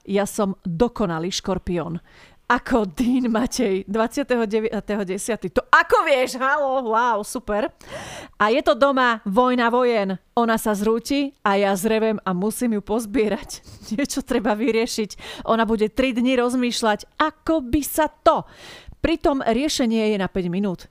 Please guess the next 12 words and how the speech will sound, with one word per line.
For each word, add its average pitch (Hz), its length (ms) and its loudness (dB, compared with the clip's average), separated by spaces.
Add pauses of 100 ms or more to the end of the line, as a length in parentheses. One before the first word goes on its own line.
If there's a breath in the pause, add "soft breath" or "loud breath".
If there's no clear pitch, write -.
(140)
A 226 100 -2
neustále 269 560 0
rozmýšľanie 247 640 -2
nad 214 220 -2
pičovinami. 196 720 -2 (140)
Ó 262 340 4
môj 214 640 0
Bože. 214 720 0 (340 loud breath)
Ja 208 140 0
som 208 240 0
jej 196 160 2
karma 226 560 -2